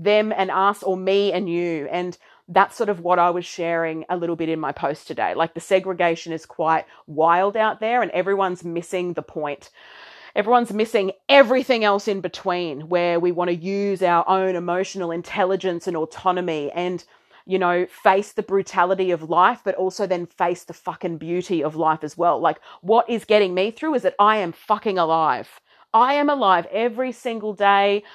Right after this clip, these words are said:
I see the sun. I see the magnolia. I see my children. I pat my cat.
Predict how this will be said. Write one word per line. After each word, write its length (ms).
I 100
see 300
the 100
sun. 560
I 200
see 340
the 80
magnolia. 680
I 340
see 560
my 200
children. 760
I 220
pat 340
my 160
cat. 720